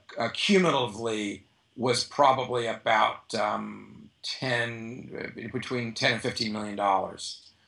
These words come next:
We've since raised two or three times that, um, um, uh, um, that amount. Um, uh, and just to clarify, this is a nonprofit that uses a business model.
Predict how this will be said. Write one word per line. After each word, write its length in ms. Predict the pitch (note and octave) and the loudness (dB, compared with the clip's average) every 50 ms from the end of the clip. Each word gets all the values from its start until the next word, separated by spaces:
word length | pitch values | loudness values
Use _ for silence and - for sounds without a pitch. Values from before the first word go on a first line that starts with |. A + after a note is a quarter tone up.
| _ _ _ _ _ - A2+ | _ _ _ _ _ -4 0
We've 160 | C3 B2+ - | 0 2 6
since 300 | - F#3+ F3+ - - D3 | 6 6 6 6 4 2
raised 320 | D3+ C#3 C3+ A2+ - - | 2 4 2 2 0 0
two 120 | - D3 C3 | 0 0 0
or 60 | A2+ | 0
three 200 | - C#3+ C#3 A#2 | 0 0 0 2
times 320 | - A#2 A2 A2 A2+ - | 2 2 0 0 -2 -4
that, 140 | G2+ G2+ G2 | -4 -4 -4
um, 160 | G2 G#2+ - _ _ - | -4 -8 -12 _ _ -14
um, 420 | A2 A2 G#2 G2+ G2 G2 G2 - - _ _ - - | -10 -8 -8 -8 -8 -10 -14 -16 -20 _ _ -18 -16
uh, 960 | - - - A2+ A#2+ A#2 G#2+ - _ _ _ _ _ _ _ _ _ _ - | -16 -14 -14 -16 -16 -16 -18 -20 _ _ _ _ _ _ _ _ _ _ -4
um, 440 | A#2 G#2 G#2 G#2 G#2 G#2 G#2+ A2 - _ - | -2 -2 -2 -2 -4 -8 -10 -10 -14 _ -10
that 300 | - G#2+ A#2+ A2+ A2 G#2+ | -2 2 4 4 4 4
amount. 640 | A2+ A#2+ B2 A#2+ A2+ G2 - G#2 G#2 - - - - - _ _ - - - _ _ _ - | 2 2 2 4 4 2 2 -2 -4 -6 -10 -10 -10 -12 _ _ -20 -20 -20 _ _ _ 4
Um, 640 | B2+ B2 A#2+ A#2+ B2 A#2+ A2+ A#2 B2 A#2+ - - _ _ _ _ _ _ _ _ _ - - - | 6 8 8 6 4 2 -2 -10 -12 -14 -16 -18 _ _ _ _ _ _ _ _ _ -20 -8 -2
uh, 140 | - D3 - - | 0 0 2 2
and 80 | D#3+ | 2
just 140 | A#3 A#3+ - | 2 2 2
to 120 | G3+ D#3 | 2 -2
clarify, 680 | B2+ - - - F#3+ F#3+ F#3+ - - C#3 A2+ A2 A2+ - C3 | -2 -2 2 6 8 8 8 8 8 6 6 6 4 2 0
this 140 | E3 F3+ - | -2 -2 0
is 140 | A3+ F3+ F3 | 0 2 2
a 80 | D#3+ | 2
nonprofit 880 | D3 D3 D3+ D#3 D#3+ F3+ F#3+ F#3+ - - E3 C#3+ C#3 C#3 - D3+ C#3 - | 2 4 6 8 8 8 8 6 4 4 4 6 6 4 4 0 -6 -8
that 140 | - C#3 B2+ | -8 -8 -6
uses 400 | B2+ C3 C3 C3 C3+ C3 A#2 A2 | -6 -6 -6 -6 -8 -8 -8 -8
a 80 | A#2+ G#2+ | -8 -4
business 440 | G2+ D#3 D#3 C#3 D3 C3 - - A#2 | -2 0 0 0 -2 -6 -6 -4 0
model. 500 | A2 G#2 G2 G2+ G2 G2 F#2+ F#2+ - | 0 2 2 0 0 -2 -4 -6 -8